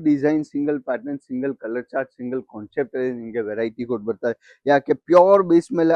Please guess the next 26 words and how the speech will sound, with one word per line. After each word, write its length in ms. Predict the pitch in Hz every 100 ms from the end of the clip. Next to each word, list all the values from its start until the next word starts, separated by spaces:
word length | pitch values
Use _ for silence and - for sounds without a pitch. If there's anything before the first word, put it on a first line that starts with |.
| 135
ಆರ್ಟಿಕಲ್‌ಗಳು 720 | 135 139 180 170 165 160 135 - _ _ _
ಅಷ್ಟೊಂದು 500 | - - _ 262 254
ಬೇಜಾನಕ್ಕೆ 680 | 190 160 151 175 175 160 160
ಇದಾವೆ. 260 | 143 175 202
ಆ 100 | 175 147
ಫ್ಯಾಬ್ರಿಕ್‌ಗಳಿಗೆ 760 | - 143 165 196 202 202 202 190
ನೀವು 180 | 190 185
touch 260 | - 147 -
and 160 | 180 165
feel 220 | 170 165
ಮಾಡಿದ್ರೆ 360 | 156 139 127 143
ನಿಮ್ಗೆ 340 | 127 127 123 135 117
ಐಡಿಯಾ 360 | 101 110 113 113
ಆಗುತ್ತೆ. 400 | 104 107 107 110
ಯಾಕೆ 320 | 107 107 - 120 _ _ 123
ಒಂದು 160 | 120 95
ವಿಡಿಯೋಲಿ 540 | 131 160 185 185 175 170
ನೀವು 200 | 165 160
ನೋಡ್ತೀರಾ 520 | 147 151 - 160 143
ಅಂದ್ರೆ 220 | 123 151
ಅರ್ಥ 260 | 165 120 -
ಆಗಲ್ಲ, 380 | 139 127 131 127 110 _ _ _
but 140 | 131
ಆ 100 | 131 120
ಪೀಸ್‌ಗೆ 540 | _ 165 190 175 156 170
ನೀವು 180 | 160